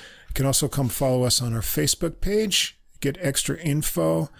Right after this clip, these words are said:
and more new releases throughout the week. You can leave a message or a comment there. And if you'd like to contact us directly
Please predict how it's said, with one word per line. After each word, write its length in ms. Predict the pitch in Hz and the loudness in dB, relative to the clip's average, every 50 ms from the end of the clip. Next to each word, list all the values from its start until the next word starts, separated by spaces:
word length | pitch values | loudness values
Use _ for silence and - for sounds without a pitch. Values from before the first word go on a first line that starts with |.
| - - - - - | -20 -20 -20 -10 -4
and 200 | 139 117 117 120 120 | -2 0 0 2 2
more 240 | 123 123 127 123 | 2 2 2 2
new 200 | 123 120 123 127 | 2 2 2 2
releases 680 | 120 117 117 117 120 123 131 - - 139 131 123 - - | 2 0 0 2 2 2 2 2 2 0 0 0 0 0
throughout 340 | - 131 123 117 117 113 - | 0 0 0 0 0 0 -2
the 80 | 123 | -2
week. 380 | 117 151 196 214 - - - - | 0 0 0 0 -2 -4 -10 -10
You 320 | - - - - - - - | -10 -14 -16 -20 -18 -12 -6
can 140 | - 113 113 | -2 0 0
leave 160 | 113 110 110 | 2 2 2
a 40 | 110 | 2
message 460 | 113 120 110 - - 131 107 98 117 | 2 2 2 2 2 0 0 -2 -2
or 80 | 113 | -2
a 40 | 110 | -2
comment 480 | - - 127 123 117 117 117 113 104 - | -2 -2 0 0 2 2 2 0 -2 -2
there. 380 | - 156 175 175 175 175 - - - - - - - - - | 0 0 0 2 0 -2 -4 -8 -16 -20 -20 -20 -20 -10 -4
And 120 | - 226 214 | 0 0 0
if 100 | - - | 2 2
you'd 80 | 147 | 0
like 120 | 135 127 - | 0 0 -2
to 60 | - | -4
contact 520 | - - 131 127 113 - 127 123 - - | -2 0 0 0 0 0 -2 -2 0 0
us 180 | 127 117 - - | 0 2 2 0
directly 540 | - - 120 123 120 117 - 165 190 202 | 0 0 0 0 0 0 0 0 0 0